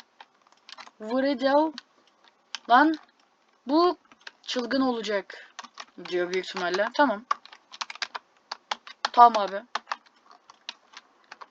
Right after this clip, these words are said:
Campfire. Ve elmasları topla. Buraya geldim. Tamam, buraya geldim. Yalnız arkadaşlar şu yerdeki şeyler falan, şunları sizin almanız gerekiyor. Yani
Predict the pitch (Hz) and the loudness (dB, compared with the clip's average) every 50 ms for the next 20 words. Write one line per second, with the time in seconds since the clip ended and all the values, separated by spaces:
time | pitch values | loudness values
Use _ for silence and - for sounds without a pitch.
0 | - - - - - - _ _ _ _ _ _ _ _ _ - - 240 247 262 | -20 -20 -20 -20 -20 -20 _ _ _ _ _ _ _ _ _ -8 -2 0 0 0
1 | 254 240 - - - - 254 240 233 226 202 185 - - - - - _ _ _ | 0 -2 -6 -4 2 6 8 8 8 8 6 0 -8 -14 -18 -20 -20 _ _ _
2 | _ _ _ _ _ _ - - - _ - _ _ _ - - _ _ _ _ | _ _ _ _ _ _ -20 -20 -20 _ -20 _ _ _ -20 -20 _ _ _ _
3 | _ _ _ _ - - - - - 233 254 262 240 - 240 240 240 247 247 247 | _ _ _ _ -18 -18 -18 -12 -4 -4 -4 -4 -2 -2 -2 0 0 2 2 2
4 | 240 247 - 247 247 247 - 247 240 233 233 208 190 190 220 247 269 277 277 269 | 2 2 0 -2 -2 -2 -2 -6 -6 -4 -2 -2 -2 0 2 4 4 4 4 4
5 | 277 277 277 269 240 220 220 - 277 262 240 233 233 247 254 254 254 247 226 233 | 2 2 0 -2 -4 -8 -6 -6 -2 -2 -2 -2 -2 -2 -2 0 4 4 4 4
6 | - - - - - - - - 262 285 285 277 294 285 269 240 - - - 269 | 2 -4 -16 -20 -20 -20 -8 -2 -2 2 4 6 4 4 4 -2 -4 -2 0 2
7 | 262 254 254 247 262 - 285 269 262 262 247 - 269 262 262 262 - _ _ - | 2 2 2 0 -2 -4 -2 -2 -2 -4 -4 -2 0 0 0 -2 -8 _ _ -20
8 | - - _ _ - - 254 269 269 262 - 262 240 247 269 262 240 226 220 208 | -20 -20 _ _ -8 -4 -2 -2 -2 -2 -4 -6 -4 0 4 4 4 4 2 -2
9 | 208 202 190 202 208 202 202 202 - 240 247 240 247 - - _ _ - 220 214 | -6 -8 -4 -4 -2 -2 -2 -4 -4 -2 -2 -2 -2 -4 -8 _ _ -10 -8 -8
10 | 220 | -6